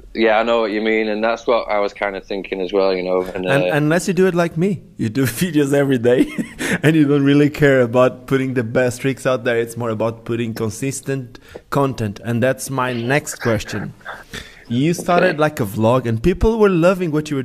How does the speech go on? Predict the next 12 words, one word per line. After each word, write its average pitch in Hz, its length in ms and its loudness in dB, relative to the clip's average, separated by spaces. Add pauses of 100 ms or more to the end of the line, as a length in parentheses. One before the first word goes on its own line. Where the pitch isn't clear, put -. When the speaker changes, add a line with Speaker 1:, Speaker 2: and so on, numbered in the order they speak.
(140)
Speaker 2:
doing. 107 200 -2
You 120 80 0
were 135 80 0 (100)
doing, 147 140 -2
like, 127 240 -4
once 135 400 -2
a 139 80 2
week 123 420 -4
you 120 80 -6
would 120 120 -2
upload 120 480 -2
something, 175 440 -6